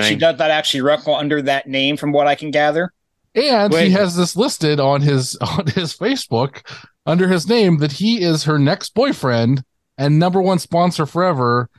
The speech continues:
Speaker 3: and fan until Jesus returns. So,
Speaker 2: So wait,
Speaker 3: yikes.
Speaker 2: wait, wait, wait. Hold on. So when Jesus returns, he's gonna stop being a fan?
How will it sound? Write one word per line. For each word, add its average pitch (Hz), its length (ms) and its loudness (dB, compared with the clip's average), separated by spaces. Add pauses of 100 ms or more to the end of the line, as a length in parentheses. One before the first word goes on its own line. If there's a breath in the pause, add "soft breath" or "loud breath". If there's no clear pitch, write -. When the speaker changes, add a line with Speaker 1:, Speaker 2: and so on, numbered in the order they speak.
(160)
Speaker 3:
and 147 160 0
fan 143 560 0
until 131 300 0
Jesus 120 400 -2
returns. 95 640 -4 (320)
So, 104 600 0 (420 loud breath)
Speaker 2:
So 202 240 2
wait, 196 260 2
Speaker 3:
yikes. 139 40 -6
Speaker 2:
wait, 175 200 2
wait, 156 300 2 (100)
wait. 98 180 -12
Hold 175 140 0
on. 123 240 -2 (460)
So 170 140 -2
when 175 180 -2
Jesus 190 400 -2
returns, 165 440 -2
he's 165 180 -6
gonna 151 240 0
stop 143 300 -4
being 151 220 -2
a 147 80 -2
fan? 151 520 -2